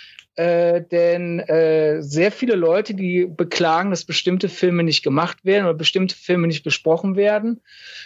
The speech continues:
ähm, dahingehend in meinen Augen doppelzüngig sind, als dass sie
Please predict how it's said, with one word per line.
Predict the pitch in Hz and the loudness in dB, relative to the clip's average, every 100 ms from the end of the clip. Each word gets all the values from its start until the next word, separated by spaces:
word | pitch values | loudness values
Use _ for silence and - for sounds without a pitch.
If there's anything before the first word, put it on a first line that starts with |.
| - _ | -20 _
ähm, | 185 196 196 196 202 196 196 185 180 _ _ _ _ _ _ _ | -2 2 2 2 2 0 -4 -6 -6 _ _ _ _ _ _ _
dahingehend | 135 165 151 208 196 208 208 | -8 0 2 2 2 2 2
in | 180 | 2
meinen | 185 196 202 | 2 0 0
Augen | 170 202 196 | 0 0 0
doppelzüngig | 185 180 208 - 214 208 | 0 0 -2 0 0 0
sind, | 214 226 180 | -2 -2 -2
als | 185 | -2
dass | 202 180 - | -2 0 0
sie | 196 180 | 0 -2